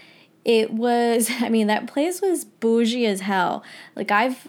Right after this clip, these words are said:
I've been fine dining before, but this was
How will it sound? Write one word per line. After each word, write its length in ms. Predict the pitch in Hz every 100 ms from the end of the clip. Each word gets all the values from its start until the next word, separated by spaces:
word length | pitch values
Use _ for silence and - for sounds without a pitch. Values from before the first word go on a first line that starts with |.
| -
I've 160 | 240 254
been 160 | 320
fine 300 | 320 277 254
dining 320 | 214 196 214
before, 400 | 226 247 269 269
but 260 | 240 214 -
this 300 | 208 214 -
was 580 | 269 277 277 277 254